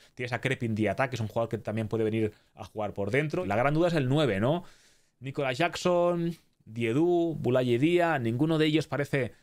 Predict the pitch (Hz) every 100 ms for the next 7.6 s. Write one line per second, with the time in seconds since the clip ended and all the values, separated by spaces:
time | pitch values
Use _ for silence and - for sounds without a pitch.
0 | _ _ - 135 139 135 127 135 - 131
1 | 127 127 123 117 113 110 110 123 147 156
2 | 185 214 - _ _ 117 104 92 92 90
3 | 101 110 104 135 131 107 98 113 135 117
4 | 107 120 151 131 113 147 165 190 139 147
5 | 156 185 185 165 180 208 208 170 147 -
6 | 110 104 160 196 185 - - _ - 101
7 | - 95 135 180 185